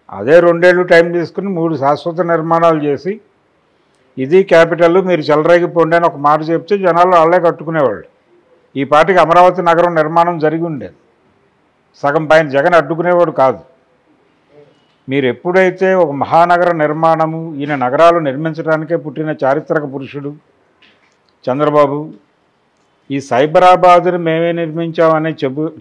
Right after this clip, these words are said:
చెప్పే క్రమంలో పొరపాటున ఎక్కడో నోరు జారి, "హైదరాబాదును మనమే నిర్మించాం తమ్ముళ్ళు" దాకా వెళ్ళింది అది. హైదరాబాద్ నిర్మించింది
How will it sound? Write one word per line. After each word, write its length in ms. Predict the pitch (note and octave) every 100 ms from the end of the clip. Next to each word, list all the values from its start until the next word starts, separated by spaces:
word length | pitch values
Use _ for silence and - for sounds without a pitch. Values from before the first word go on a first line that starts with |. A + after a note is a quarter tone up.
| D3
చెప్పే 220 | C3 D#3+
క్రమంలో 440 | D#3 C#3 D3+ E3+
పొరపాటున 640 | F3+ - C#3 C#3+ F3 F3
ఎక్కడో 400 | D#3 C#3 D#3+ F3 F3 _ _ _ _ _ A#2+
నోరు 300 | C#3 F3+ F3+
జారి, 420 | D#3+ D3+ B2+ D#3 _ _ _ _ _ _ _ _
"హైదరాబాదును 680 | C3+ D3 F3 E3+ F3 E3+ E3+
మనమే 320 | E3+ D#3+ E3
నిర్మించాం 580 | E3 D#3+ D#3+ D#3+ D#3 D#3
తమ్ముళ్ళు" 420 | D#3 D3 D3+ D#3
దాకా 320 | C#3 C#3+ C#3+
వెళ్ళింది 400 | E3 D3 D3 C3
అది. 80 | E2+ _ _ _ _ _ _ D3+ D3 _ _ _ _ _ _ _ _ _ _
హైదరాబాద్ 640 | A#2 C3 E3 E3+ E3+ E3+ E3
నిర్మించింది 1000 | E3 E3 E3+ E3 E3 D#3+ D#3+ D#3+ E3